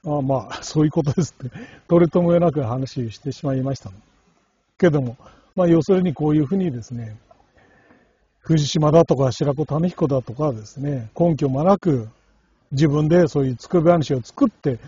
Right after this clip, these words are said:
そしてひどいだろうと。だから、俺は動くんだよと。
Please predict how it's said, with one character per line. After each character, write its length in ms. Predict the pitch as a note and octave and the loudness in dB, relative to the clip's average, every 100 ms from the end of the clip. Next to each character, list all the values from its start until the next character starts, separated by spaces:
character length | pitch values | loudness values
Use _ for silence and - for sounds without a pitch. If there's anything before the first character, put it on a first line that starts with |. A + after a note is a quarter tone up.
| - | 2
そ 160 | A3 | 6
し 60 | G3 | 6
て 160 | C4+ G#3 | 6 4
ひ 120 | A3 | 6
ど 140 | A#3+ | 6
い 60 | A#3 | 6
だ 140 | F3+ | 4
ろ 120 | D#3+ | 4
う 80 | C3 | 0
と。 120 | - - _ _ _ _ - | -4 -20 _ _ _ _ 2
だ 120 | A#3 B3 | 6 8
か 140 | B3 | 8
ら、 160 | B3+ B3 - - - - | 6 2 -4 -20 -20 -6
俺 260 | A#3 F#3+ F#3 | 4 6 8
は 200 | F#3+ F3+ | 8 8
動 200 | F3 F3 | 8 6
く 120 | E3+ | 4
ん 80 | C3+ | 0
だ 120 | B2+ | -2
よ 120 | B2 | -6
と。 120 | A2 | -10